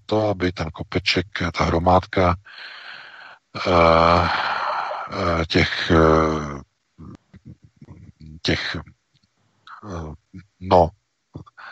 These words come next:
toho jehličí, ta hromádka na té zahradě s těma mravencema, aby skutečně kromě té bazuky nesestrojila ještě nějaká letadla, neodletěla někam pryč, obrazně řečeno.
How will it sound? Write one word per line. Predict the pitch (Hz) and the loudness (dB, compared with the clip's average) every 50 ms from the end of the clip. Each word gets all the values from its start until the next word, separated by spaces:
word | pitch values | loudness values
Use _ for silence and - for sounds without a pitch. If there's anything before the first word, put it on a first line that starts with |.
| - - - - _ _ | -20 -20 -20 -20 _ _
toho | - 92 87 90 | 0 2 4 4
jehličí, | 87 87 85 80 101 104 104 - - - 107 104 104 107 113 117 120 - _ _ _ _ _ | 4 4 2 2 0 0 0 0 0 0 0 0 0 0 -2 -4 -8 -14 _ _ _ _ _
ta | - - | -8 -4
hromádka | - - 95 98 104 110 113 - - - | -2 -2 2 4 4 4 4 2 -4 -4
na | 90 87 | -4 -4
té | 85 - 92 87 | -4 -4 -4 -4
zahradě | 82 85 80 85 87 90 90 98 101 | -4 -6 -4 -4 -4 -4 -4 -2 -4
s | 90 - | -4 -4
těma | - 90 87 | -4 -4 -4
mravencema, | 85 82 82 85 87 95 95 - - 95 92 92 92 | -2 -2 -2 -2 -4 -6 -8 -8 -10 -8 -6 -4 -6
aby | 90 90 87 | -4 -4 -6
skutečně | - - - 82 90 87 - - - 92 92 90 - _ - - - - - - - - - - _ _ _ _ | -8 -10 -6 -6 -4 -2 -2 -2 -2 -2 -4 -6 -6 _ -20 -20 -20 -20 -20 -20 -20 -20 -20 -20 _ _ _ _
kromě | - - 90 82 87 90 | -6 -4 -4 -2 -2 -2
té | 90 - 92 87 | 0 2 2 4
bazuky | 82 85 80 82 87 87 - 92 87 | 4 2 2 2 -2 -2 -2 -2 -2
nesestrojila | 78 78 - 82 - - - 85 82 82 82 82 82 80 | -2 -4 -4 -6 -6 -4 -2 0 2 2 2 2 2 2
ještě | 80 82 - - - - 82 78 76 78 - _ _ _ _ _ _ _ - | 2 0 -2 -2 -2 -2 -2 -2 -2 -4 -6 _ _ _ _ _ _ _ -8
nějaká | 80 80 78 - - 80 80 | -6 -6 -4 0 2 2 4
letadla, | 80 76 - - 80 76 76 73 76 76 73 71 71 - _ _ | 4 2 2 0 0 2 2 2 4 2 2 0 -2 -6 _ _
neodletěla | 76 76 76 76 78 76 76 76 - - 78 76 73 | -4 -2 0 0 2 0 0 0 0 -2 -2 0 0
někam | 71 71 - - 76 71 | -2 -2 -2 -2 -2 0
pryč, | 69 76 73 71 - - - - - - - - - - - - | 0 0 0 2 2 0 0 0 -6 -8 -8 -6 -8 -8 -4 -2
obrazně | - - 85 82 78 85 80 | 2 4 4 4 4 2 -2
řečeno. | 76 76 73 - - - - | -2 -2 -4 -6 -8 -10 -14